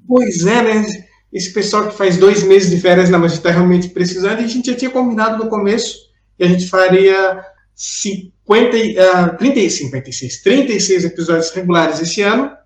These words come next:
e seriam vinte agora nesse primeiro semestre, e a gente vai voltar, a gente vai voltar dia três de setembro, porque agosto é o nosso mês de férias aqui. Então, a gente agora, julho, vai, vai dar uma parada que a gente tem que fazer alguns ajustes ainda no podcast pra voltar no dia três.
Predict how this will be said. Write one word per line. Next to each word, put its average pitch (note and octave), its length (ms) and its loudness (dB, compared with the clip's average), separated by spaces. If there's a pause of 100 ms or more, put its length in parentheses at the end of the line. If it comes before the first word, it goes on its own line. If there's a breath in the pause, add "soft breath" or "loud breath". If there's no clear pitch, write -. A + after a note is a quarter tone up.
e F#3+ 120 -10
seriam F3+ 340 2
vinte F3+ 400 0
agora E3 380 0
nesse E3 240 -8
primeiro E3+ 240 -2
semestre, G#3 520 -6
e G#3 40 -8
a - 20 -8
gente G3 220 -12
vai F#3+ 140 -2
voltar, F#3 580 -4 (320 loud breath)
a G#3+ 60 -2
gente C4 120 4
vai C#4 100 6
voltar C4 180 2
dia B3 160 0
três B3 240 2
de - 60 -6
setembro, D#3+ 500 -2 (360)
porque G3+ 680 0
agosto F#3+ 420 2
é F#3+ 40 0
o F#3 40 0
nosso F#3 300 0
mês F3+ 160 2
de F3 80 2
férias E3+ 360 0
aqui. E3 460 -4 (100)
Então, D#3+ 720 -4 (180)
a C#3 120 -4
gente E3 200 -4
agora, D#3 300 -2
julho, E3 400 -4
vai, D3 520 -2
vai D3 120 -6
dar D3 80 -4
uma D3+ 160 -4
parada E3 280 0
que E3+ 80 -4
a - 20 0
gente E3+ 100 -2
tem F3 100 -8
que - 60 -14
fazer E3+ 180 -2
alguns F3+ 460 -2
ajustes F3 540 0
ainda D#3+ 240 -2
no D#3+ 100 -10
podcast E3 560 -4
pra F3 100 0
voltar E3 300 -4
no E3 100 -4
dia E3 140 -2
três. B2 480 -8